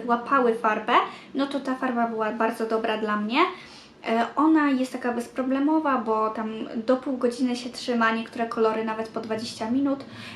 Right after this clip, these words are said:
Jest co prawda trochę droższa, ale też tak nie śmierdzi. Nie swędzi mi po niej skóra głowy, a w praktycznie wszystkich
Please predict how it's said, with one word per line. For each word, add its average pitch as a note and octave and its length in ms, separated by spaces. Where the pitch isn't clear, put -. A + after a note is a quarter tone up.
Jest C#4+ 180
co F4 80
prawda D#4 260
trochę C#4+ 240
droższa, C4 460
ale A#3 220
też B3 120
tak A#3+ 160
nie B3 100
śmierdzi. C4+ 640
Nie B3+ 140
swędzi C#4 360
mi C4+ 60
po C4+ 140
niej C4 160
skóra C4+ 260
głowy, B3 420
a A#3 60
w C4 280
praktycznie B3+ 420
wszystkich B3+ 500